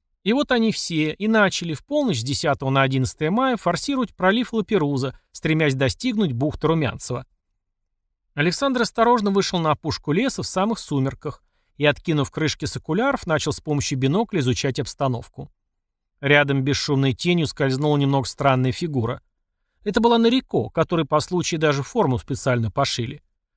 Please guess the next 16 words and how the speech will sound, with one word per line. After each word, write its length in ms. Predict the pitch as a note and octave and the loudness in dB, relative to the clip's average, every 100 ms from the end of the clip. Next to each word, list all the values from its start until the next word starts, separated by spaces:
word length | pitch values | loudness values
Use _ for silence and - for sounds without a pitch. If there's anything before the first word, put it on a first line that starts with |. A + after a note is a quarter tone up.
| _ _ _ | _ _ _
Удлиненный 720 | C#3+ C#3 D3 D3+ E3+ E3 C3 | -2 2 2 4 2 2 0
притальный 580 | - C3+ C#3+ D3+ D3 C#3 | 0 -4 2 2 4 0
китель 380 | A#2 F#3+ E3+ C3 | -2 -6 -4 -2
до 100 | C3 | -2
середины 440 | - C3 C3 B2+ | 0 -2 2 2
бедра. 420 | B2+ B2+ A#2 A#2 _ _ _ _ _ E3+ | 0 0 0 -2 _ _ _ _ _ -2
Юбка 360 | B3+ C#4 - | 0 0 -2
из 80 | F#3 | -4
плотной 380 | - F3+ D#3+ D#3 | 0 -2 -2 -8
ткани 360 | - D#3 C#3 C3 | -2 0 2 0
чуть 240 | E3+ C#3 | -4 -4
ниже 180 | C3+ G#2+ | -4 -4
колен. 420 | - B2+ A#2+ C3 _ _ _ - | 0 0 0 -6 _ _ _ -12
Укороченные 580 | C3 G#3 C#4+ - D#3 | 2 2 2 -2 -4
кожаные 360 | C3 E3+ C#3+ D3+ | -4 -4 -2 -4
сапоги. 580 | - B2+ C#3 A#2 A2+ | -6 -4 -2 -2 -8